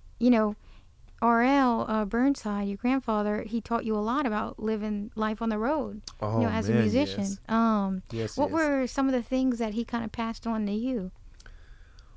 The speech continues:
Speaker 2: Well, the, you know, the first lesson I learned from my big daddy, other than,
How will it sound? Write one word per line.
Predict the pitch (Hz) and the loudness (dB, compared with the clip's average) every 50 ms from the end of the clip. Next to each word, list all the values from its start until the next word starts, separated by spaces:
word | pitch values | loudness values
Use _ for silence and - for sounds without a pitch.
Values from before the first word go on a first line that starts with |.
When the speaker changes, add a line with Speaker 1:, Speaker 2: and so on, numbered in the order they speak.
| - - | -20 -6
Speaker 2:
Well, | - 185 190 | -2 2 2
the, | 180 156 - - - - - | 2 2 0 -4 -10 -8 -4
you | 208 | 0
know, | 202 202 185 | 0 2 2
the | 151 135 | 2 0
first | - - 175 190 180 143 - | 0 0 0 0 0 0 0
lesson | 151 160 156 - 139 135 | 0 0 0 0 -2 -2
I | 127 123 | 0 0
learned | 120 117 123 127 127 120 - | 0 0 0 0 0 -2 -4
from | - 113 | -6 -6
my | 110 110 104 | -6 -6 -6
big | 104 117 107 107 - | -6 -6 -8 -8 -8
daddy, | 104 104 104 101 104 - | -8 -6 -6 -6 -6 -2
other | - 127 127 123 120 | -2 -2 -2 -2 -4
than, | 107 117 110 104 98 98 95 | -4 -4 -2 -2 -4 -6 -8